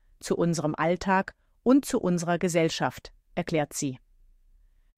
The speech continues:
Nahezu jeder gesellschaftliche Bereich ist heute medial durchdrungen. Also müssen Kinder und Jugendliche auch lernen, gut und sicher damit umzugehen.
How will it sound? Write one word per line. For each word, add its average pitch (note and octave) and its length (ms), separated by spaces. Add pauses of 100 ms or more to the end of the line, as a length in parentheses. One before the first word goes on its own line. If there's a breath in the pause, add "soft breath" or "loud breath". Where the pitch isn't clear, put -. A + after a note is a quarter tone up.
(120)
Nahezu A3+ 520
jeder A#3+ 400
gesellschaftliche F3 920
Bereich D#3 680 (320)
ist - 300
heute F#3 340
medial E3 520
durchdrungen. E3+ 640 (680)
Also G#3+ 420
müssen F#3 320
Kinder A#3+ 400
und F#3 160
Jugendliche G#3+ 560
auch D#3+ 220
lernen, G3+ 500
gut C4 340
und F3 220
sicher F#3 320
damit E3 300
umzugehen. D3+ 720